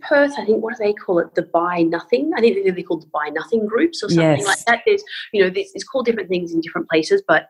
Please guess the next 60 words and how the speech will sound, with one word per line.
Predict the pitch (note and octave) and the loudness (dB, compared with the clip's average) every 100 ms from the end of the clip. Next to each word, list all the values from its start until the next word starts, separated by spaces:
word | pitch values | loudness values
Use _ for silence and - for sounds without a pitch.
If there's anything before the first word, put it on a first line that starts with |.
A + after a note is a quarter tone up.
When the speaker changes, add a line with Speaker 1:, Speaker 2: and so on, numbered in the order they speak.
| - | -2
Speaker 1:
um, | E3 E3+ - - - - - | 0 -2 -4 -18 -18 -20 -2
you | F#3 | 0
know, | F3+ | 2
it | F#3 | 2
is, | F3+ F3 - - | 0 -4 -8 -6
it | G3 | -6
is | A3 A3 | -4 -6
quite | - G3+ F#3+ | -6 -2 0
incredible. | F#3 G3+ | 2 2
I | A#3+ | 2
think | - C#4 | 0 -2
the | |
other | A#3+ A#3+ | 0 0
thing | B3+ A#3 | -2 -2
people, | G#3+ F#3+ E3+ - _ | -4 -2 -2 -2 _
you | - | -2
know, | F3+ | -2
should | E3+ F3+ | -2 -4
also | E3 F#3 | -4 -2
remember, | F3 E3 | 0 0
and | F3 | 0
this | F3 | -2
is | F3 | -8
a | E3+ | -6
friend | E3 E3+ | 0 0
of | F3 | 2
mine | E3+ E3+ E3+ - | -2 -4 -6 -6
who | D#3 D3 D3 - | -4 -4 -6 -2
reminded | D#3+ D#3+ E3 D#3+ | 0 0 -2 -6
me | D#3 | -6
of | D#3 | -6
this | D3+ C3+ - | -6 -2 -2
because | - E3 D#3+ D#3+ | -2 -4 -4 0
we | |
were | D#3+ | 0
talking | D#3+ - - | 2 0 2
about, | F#3+ D#3 - - | 0 -2 -8 -4
you | E3 | -2
know, | |
she | - E3+ | -2 -6
comes | - E3+ | -2 -2
to | E3 | -2
our | |
house | F#3+ F3 | -2 -2
and | D3+ | -4
she's | - | -6
like, | - | -6
"Oh | - | -8
my | B2 | -10
God, | |
you | - | -8
guys | C#3 - | -6 -6
just | - - | -6 -8
get | - | -4
everything | D#3 D3+ - - F#3 - | -4 -6 -14 -4 -2 -2
<laughs> | |
secondhand. | - G3+ G#3+ F#3+ G#3 F#3+ E3+ | -4 -2 0 2 2 2 0
You | |
don't | E3+ F3+ F3 - | -2 -2 -4 -8
pay | E3+ F#3 | -8 -8